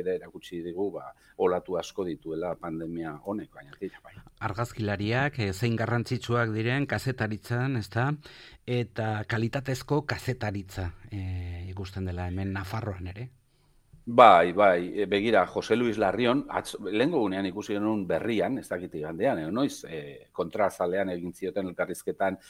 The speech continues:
Speaker 1: hori ere aipatzen zuen. Jose Luis Larrion oso tipo majoa izateaz gainera, <laughs>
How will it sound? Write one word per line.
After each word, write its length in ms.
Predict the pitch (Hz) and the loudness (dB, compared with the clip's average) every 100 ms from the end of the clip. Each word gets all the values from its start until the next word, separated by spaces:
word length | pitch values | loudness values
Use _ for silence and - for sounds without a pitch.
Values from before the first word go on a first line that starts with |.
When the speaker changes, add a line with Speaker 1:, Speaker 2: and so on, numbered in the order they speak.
| - | -2
Speaker 1:
hori 260 | 104 92 87 | 2 4 4
ere 100 | 82 | 2
aipatzen 380 | 87 101 - - | 0 -2 -6 -4
zuen. 220 | - 104 | -2 -2
Jose 200 | 95 127 | 0 2
Luis 180 | 139 117 | 2 4
Larrion 320 | 104 107 113 - - - _ _ | 4 6 4 0 -12 -20 _ _
oso 240 | - - 104 | 0 4 4
tipo 220 | 95 95 | 4 6
majoa 320 | 107 104 92 | 6 6 4
izateaz 380 | 90 98 101 87 | 2 0 0 0
gainera, 380 | 87 87 85 107 - | 0 2 4 4 2
<laughs> 140 | 127 | -4